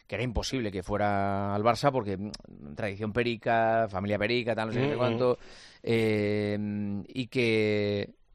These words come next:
Speaker 1: eso, que, que, que las ofertas de la Premier que eran muy buenas económicamente y tal. Pero el Barça ha ido fuerte y yo creo que, eh, están intentando convencer a, a Joan García de que jugar en el Barça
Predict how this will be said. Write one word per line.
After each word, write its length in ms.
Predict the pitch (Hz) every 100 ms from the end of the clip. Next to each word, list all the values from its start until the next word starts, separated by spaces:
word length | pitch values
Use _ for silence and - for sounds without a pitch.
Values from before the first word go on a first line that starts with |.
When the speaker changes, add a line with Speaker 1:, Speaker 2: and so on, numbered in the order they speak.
| - - -
Speaker 1:
eso, 280 | 143 - 87
que, 180 | 78
que, 180 | 82 85
que 280 | - 87 85
las 160 | 85 95
ofertas 260 | 98 107
de 80 | 107
la 80 | 104
Premier 240 | 110 123
que 60 | 113
eran 140 | 107
muy 140 | 104 101
buenas 300 | 135 156 113
económicamente 560 | 110 107 113 117 143 117
y 80 | 95
tal. 200 | 73 - -
Pero 420 | 208 202 214 - - - - - _ -
el 140 | 104
Barça 340 | 107 117 160 -
ha 120 | 110
ido 160 | 104
fuerte 460 | 113 175 185 196 247 - _ _ _ _ _ _ _ - -
y 100 | 117
yo 220 | 147 214
creo 240 | 208 233
que, 240 | 190 151 - -
eh, 520 | 123 113 107 107 -
están 240 | 120 - 131
intentando 380 | 147 156 170 160
convencer 520 | 143 139 117 170 139
a, 1040 | 113 95 92 92 92 90 90 90 87 82 -
a 100 | - 92
Joan 160 | 120
García 480 | 143 131 151 151 - _ _ - - _ _ -
de 180 | - 123
que 80 | 123
jugar 260 | 110 120 165
en 80 | 208
el 120 | 185
Barça 400 | 190 165 131